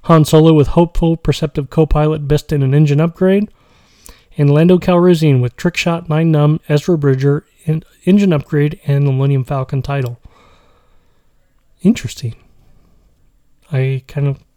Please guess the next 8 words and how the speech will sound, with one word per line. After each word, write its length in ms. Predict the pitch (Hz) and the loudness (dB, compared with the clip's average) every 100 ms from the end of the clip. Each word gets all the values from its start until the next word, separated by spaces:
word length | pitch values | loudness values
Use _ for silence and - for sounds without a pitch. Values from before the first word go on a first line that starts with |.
| _ _ | _ _
I 40 | - | -8
mean, 120 | 127 | -6
I 60 | 123 | -6
kinda 220 | - 135 | -6 -4
like 260 | 131 196 - | -4 -6 -10
it. 60 | _ _ - _ _ _ _ _ _ _ _ _ _ _ _ _ _ _ _ _ _ _ _ _ _ _ _ _ _ - _ - | _ _ -20 _ _ _ _ _ _ _ _ _ _ _ _ _ _ _ _ _ _ _ _ _ _ _ _ _ _ -20 _ 0
All 80 | 156 | 4
right. 420 | 165 131 - | 4 4 -4